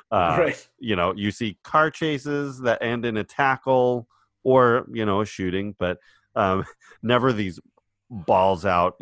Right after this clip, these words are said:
Speaker 1: you know, action sequences.
Speaker 2: Right.
Speaker 1: <laughs> Uh, that was only in the movies, but, uh,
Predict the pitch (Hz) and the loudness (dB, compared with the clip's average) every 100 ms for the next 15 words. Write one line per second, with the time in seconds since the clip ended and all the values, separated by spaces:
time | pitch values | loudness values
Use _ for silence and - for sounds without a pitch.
0 | 95 123 85 - 95 107 - 85 - 80 | -8 -6 -6 -4 -4 -4 -8 -16 -14 -18
1 | - 73 69 135 131 180 123 123 101 - | -16 -16 -12 -10 -6 -8 -6 -6 -6 -12
2 | - - 165 - - - - - - _ | -20 -4 -4 -2 -4 -6 -20 -20 -20 _
3 | _ - 101 95 107 123 113 92 - 127 | _ -4 0 2 2 2 2 0 -2 2
4 | 143 120 107 90 87 85 73 71 73 _ | 2 2 0 -2 -4 -6 -6 -14 -20 _
5 | 90 78 - 85 78 | -6 -6 -4 -2 -2